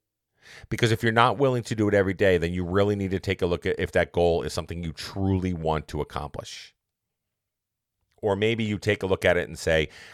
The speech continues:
"I need to reset that goal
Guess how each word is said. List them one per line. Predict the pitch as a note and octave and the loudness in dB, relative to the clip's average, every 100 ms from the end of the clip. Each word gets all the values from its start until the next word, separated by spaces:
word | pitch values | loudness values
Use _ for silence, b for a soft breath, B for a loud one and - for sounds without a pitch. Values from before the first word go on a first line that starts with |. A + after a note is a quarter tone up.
| B | B
"I | G#2 | -2
need | A2+ | -2
to | G#2 G2 _ _ _ - | -2 -4 _ _ _ -12
reset | F#2+ G2+ B2 - - A#2+ - | -2 0 0 2 4 4 4
that | F2+ - | -2 0
goal | G2 A2+ E2 C#2+ C#2 | 4 4 4 0 -4